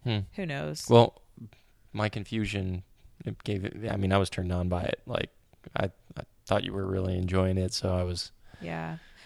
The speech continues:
Speaker 2: I think
Speaker 1: it was
Speaker 2: it just
Speaker 1: pretty hot.
Speaker 2: depends. You know, sometimes it doesn't hurt as bad as others.
Speaker 1: Yeah.
Speaker 2: I mean, back
Speaker 1: So
Speaker 2: when
Speaker 1: maybe
Speaker 2: we
Speaker 1: we should just practice more anal.
Speaker 2: Right.
Speaker 1: <laughs>
Speaker 2: <laughs> Let's give it
Speaker 1: So
Speaker 2: a little, little bit of a rest first, but
Speaker 1: Yeah, so
Speaker 2: anyway.
Speaker 1: she, um,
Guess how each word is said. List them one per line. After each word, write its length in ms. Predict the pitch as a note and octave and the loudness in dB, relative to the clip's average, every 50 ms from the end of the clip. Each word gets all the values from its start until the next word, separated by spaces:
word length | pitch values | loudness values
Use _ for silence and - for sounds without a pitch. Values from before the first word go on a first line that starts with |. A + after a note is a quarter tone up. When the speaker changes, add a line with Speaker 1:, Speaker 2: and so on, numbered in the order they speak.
| - - - | -16 -10 -8
Speaker 2:
I 40 | A3+ | -4
think 120 | B3 A#3+ | -2 -2
Speaker 1:
it 20 | - | -2
was 60 | A3+ | 0
Speaker 2:
it 40 | G3+ | 0
just 140 | G3+ G2+ F#2+ | 2 4 4
Speaker 1:
pretty 100 | G2 F#2+ F2+ | 6 6 6
hot. 60 | F2+ | 4
Speaker 2:
depends. 340 | - D3+ D3+ D3+ D#3 E3 E3+ | 4 2 0 -2 -4 -4 -4
You 80 | E3+ | -4
know, 120 | E3 E3 E3+ | -4 -4 -6
sometimes 440 | - - E3+ F3 F3+ E3 E3 E3 F3 | -6 -6 -6 -4 -2 -2 -2 -2 -4
it 120 | D#3+ - | -6 -6
doesn't 280 | - E3+ D#3+ - D#3+ E3 | -6 -8 -6 -6 -6 -8
hurt 200 | F3 E3+ E3 E3 | -6 -8 -8 -8
as 160 | E3 E3 E3+ | -10 -10 -10
bad 240 | E3 D#3+ D#3 D#3+ D#3+ | -8 -8 -8 -6 -6
as 100 | D#3+ D#3+ | -6 -4
others. 300 | D#3+ D#3 D#3+ D#3+ D#3+ D#3+ | -4 -4 -4 -4 -2 -2
Speaker 1:
Yeah. 100 | - - | 0 0
Speaker 2:
I 20 | G2 | -2
mean, 200 | G2+ - D#3+ E3 - - | -2 -4 -8 -12 -12 -8
back 160 | - D#2+ - - | -8 -8 -4 0
Speaker 1:
So 120 | - C3 | 4 6
Speaker 2:
when 40 | C3+ | 6
Speaker 1:
maybe 140 | C#3 C3 A2+ | 6 6 6
Speaker 2:
we 20 | G#2+ | 4
Speaker 1:
we 20 | G2 | 2
should 140 | - G#2 G2 | 2 0 0
just 160 | F#2 E2+ - | -2 -2 -2
practice 400 | - - F#2+ F#2 - - F#2 - | 0 0 0 0 0 -4 -4 -2
more 160 | F#2+ G2 F#2+ | 0 0 2
anal. 240 | F#2 F#2 F#2 F2+ F2+ F2+ - - - - - - - - - - - - | 2 2 2 0 0 -2 -6 -10 -12 -12 -12 -14 -16 -18 -20 -20 -8 0
Speaker 2:
Right. 320 | - G3 F3 E3+ D#3 - - F#3+ | 4 6 6 6 6 4 2 0
Speaker 1:
<laughs> 20 | - - - - - | 0 0 0 4 6
Speaker 2:
<laughs> 1300 | F3 - - - - - - - - - - - - - - - - - - - - A3 G#3 G3+ G#3 | 6 6 6 2 -4 -8 -10 -12 -14 -16 -18 -20 -20 -20 -20 -20 -16 -16 -16 -14 -12 -12 -8 -4 0
Let's 120 | B3 - - - - - - - - - - - - - | 0 0 0 -2 -10 -20 -20 -20 -20 -20 -20 -18 -12 -8
give 380 | G3 G#3 G#3 G3+ F#3+ F#3 F3+ | -6 -6 -6 -4 -4 -4 -4
it 0 | E3 D3 - - | -4 -2 2 8
Speaker 1:
So 220 | - C#3 B2+ B2+ | 10 10 12 12
Speaker 2:
a 120 | B2+ B2 | 12 10
little, 340 | B2 E3 E3 E3 D#3+ E3 E3 F#3+ | 10 8 6 4 0 0 -2 -4
little 260 | - D3+ E3+ F3+ E3+ E3 | -6 -2 0 2 2 2
bit 140 | E3+ E3+ | 2 0
of 80 | E3 D#3+ | 0 0
a 140 | D#3 D#3 E3 - | -2 -4 -4 -6
rest 520 | - - E3+ E3+ D#3+ E3 E3+ - - - - | -6 -4 -2 0 0 0 0 -2 -4 -8 -6
first, 440 | - E3 D#3+ D#3 D#3+ - - - - | -4 -2 -2 -2 -2 -4 -6 -6 -4
but 240 | - - - - - - - - - _ _ _ - - | -4 -4 -4 -6 -8 -16 -20 -20 -20 _ _ _ -4 0
Speaker 1:
Yeah, 220 | A#2 A#2 A2+ A2 | 2 4 4 4
so 80 | D#3+ D#3+ | 4 4
Speaker 2:
anyway. 120 | - A#2+ | 4 4
Speaker 1:
she, 360 | A2 - - C3+ C3 B2+ A#2+ | 4 2 2 2 4 4 6
um, 440 | G#2+ G2+ F#2+ F#2 F#2 F#2 F2+ F2+ F2 | 6 6 6 4 4 2 0 -4 -8